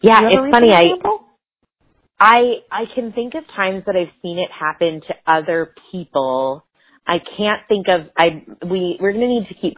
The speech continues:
Speaker 1: trolling our, ourselves for examples. But I wonder if we can use this. I kind of wanna use it in, maybe we need another word for this. But when I want a word for something when a woman is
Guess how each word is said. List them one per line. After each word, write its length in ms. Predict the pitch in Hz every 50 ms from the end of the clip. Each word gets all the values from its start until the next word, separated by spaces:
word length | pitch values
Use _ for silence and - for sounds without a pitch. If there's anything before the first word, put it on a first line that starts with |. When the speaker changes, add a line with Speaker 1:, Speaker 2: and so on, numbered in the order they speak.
| - -
Speaker 1:
trolling 440 | - 185 165 165 165 160 156 147 147 143
our, 240 | 135 135 143 - -
ourselves 500 | - 147 143 139 - - 151 139 143 135 - _ _
for 140 | 147 139 135
examples. 720 | 135 135 - 127 135 127 127 - 117 95 90 90 90 - _ _ - - - - - - -
But 140 | - 208 196
I 80 | 196 196
wonder 500 | 190 180 214 233 277 311 349 359 349 -
if 120 | - 208 196 -
we 180 | 185 190 190 185
can 200 | - 202 180 170
use 280 | 170 165 170 175 175 156 - -
this. 260 | 127 107 101 104 - - _ -
I 160 | - - 170 175 - - -
kind 140 | 233 247 320
of 80 | 330 -
wanna 200 | 269 240 214 190
use 320 | 160 156 165 165 165 160 165
it 240 | 165 151 143 - -
in, 540 | 165 160 151 151 147 151 151 156 147 156 - _ _ _ _ _ _ _ _ _ _ _ _ _ _ _ _
maybe 240 | 190 180 202 226 262
we 140 | 262 277 262
need 200 | 220 214 190 170
another 500 | 165 151 147 147 143 135 - 147 143 139
word 320 | 127 127 127 127 127 123 - -
for 80 | 131
this. 260 | 120 - - - - - _ _ _ _ _ _ _ _ - - - - _ -
But 260 | 151 196 185 - 160
when 500 | 170 175 196 190 185 185 185 185 185 180 - _ _ _ _ _ _ _ 247 _ _ _ _ -
I 140 | - 196 190
want 240 | 196 208 226 269
a 200 | 294 247 175 151
word 300 | 185 185 180 185 180 180 -
for 120 | - 175 160 -
something 500 | - 170 165 165 165 170 165 165 156 -
when 160 | 160 165 156
a 100 | 156 147
woman 640 | 143 143 143 143 160 170 175 180 180 180 180 185 170 -
is 220 | 160 151 151 139